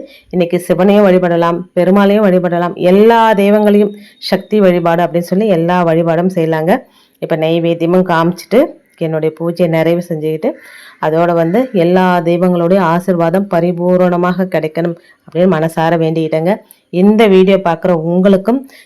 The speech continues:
எல்லா நலன்களும் எல்லா வளங்களும் கிடைக்கணுங்க. எல்லாருமே சந்தோஷமா நீடூழி வாழணும்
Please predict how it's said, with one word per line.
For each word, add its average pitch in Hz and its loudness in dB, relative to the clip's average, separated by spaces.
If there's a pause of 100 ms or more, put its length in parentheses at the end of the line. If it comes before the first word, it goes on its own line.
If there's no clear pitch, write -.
(100)
எல்லா 196 2
நலன்களும் 180 0
எல்லா 180 2
வளங்களும் 175 0
கிடைக்கணுங்க. 156 -4
எல்லாருமே 180 0
சந்தோஷமா 185 0
நீடூழி 185 0
வாழணும் 170 -2